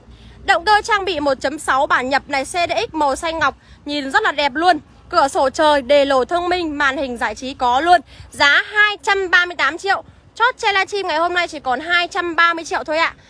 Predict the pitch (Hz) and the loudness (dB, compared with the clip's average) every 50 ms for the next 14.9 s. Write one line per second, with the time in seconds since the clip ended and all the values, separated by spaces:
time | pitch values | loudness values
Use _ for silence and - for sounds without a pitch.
0 | - - - - - 453 453 453 453 - - - 440 427 427 415 392 403 403 392 | -20 -20 -18 -6 -2 0 0 0 0 -2 -2 -2 -2 -2 -2 -2 0 2 2 2
1 | 392 392 392 - 415 392 339 - - - - - _ _ - _ _ - 392 427 | 0 -2 -4 0 2 2 2 0 -2 -10 -20 -20 _ _ -20 _ _ -8 -8 -6
2 | 370 - 403 359 339 - - 311 294 311 302 370 359 403 311 320 339 415 403 415 | -2 0 0 0 0 0 -4 -6 -4 -2 -2 0 -2 -2 -2 -2 -4 -4 -4 -4
3 | - 440 415 415 392 - - - _ _ - - 359 330 302 294 - 427 440 466 | -2 0 0 0 0 -2 -6 -16 _ _ -4 0 2 2 2 0 -2 -4 -4 -4
4 | 440 427 453 359 311 269 294 339 370 403 381 392 427 392 381 381 392 381 320 294 | -4 -2 -2 -2 0 0 2 2 0 0 0 -4 -4 -4 -4 -6 -6 -8 -8 -4
5 | 294 294 302 359 392 403 392 381 370 381 359 359 359 330 330 285 277 302 330 339 | -4 -2 0 2 2 2 2 2 -2 -4 -6 -6 -4 -4 -2 -2 0 0 -2 -2
6 | 349 339 330 320 277 262 - 262 254 247 254 311 330 - 370 381 392 427 415 - | -2 -2 -4 -4 -6 -8 -8 -6 -4 -2 -2 -2 -4 -4 -2 -2 -2 -2 -2 -2
7 | 359 269 233 247 302 349 349 349 339 330 320 285 262 294 311 302 - 381 339 339 | -4 -4 -2 -4 -6 -6 -4 -4 -6 -6 -6 -6 -6 -6 -6 -6 -6 -6 -2 0
8 | 330 339 339 330 302 320 320 285 - - - _ _ - - - - - - - | 2 2 2 2 2 4 2 2 2 -4 -14 _ _ -20 -20 -20 -20 -20 -12 -6
9 | 294 294 294 302 339 381 349 302 - 415 - - - 359 349 339 294 311 294 277 | -4 -4 -4 -4 -6 -8 -10 -10 -10 -10 -10 -8 -8 -6 -6 -4 -2 -2 -4 -4
10 | 269 262 269 311 294 269 247 294 285 277 277 269 269 302 320 320 302 - 320 269 | -6 -6 -6 -6 -6 -6 -6 -6 -6 -6 -6 -6 -4 -2 -2 -4 -2 -2 -2 0
11 | 311 370 381 381 349 339 320 311 302 277 262 269 262 302 330 370 370 330 - - | 0 4 4 4 4 2 0 -6 -8 -6 -4 -2 0 2 2 2 2 2 -2 -8
12 | _ _ - - - - - - - - - - - 294 311 381 392 427 427 392 | _ _ -20 -20 -20 -20 -20 -20 -20 -20 -10 -2 0 0 2 2 2 2 2 2
13 | 349 370 381 466 480 453 392 349 311 294 - 427 480 - 403 392 403 403 381 330 | 2 4 4 4 2 2 2 0 0 -2 -4 -6 -6 -4 -4 -4 -4 -2 -4 -4
14 | 403 415 381 320 294 285 285 277 277 - 339 349 349 359 349 311 254 | -2 -2 -2 0 0 0 -2 -2 -2 0 2 2 2 2 0 -2 -4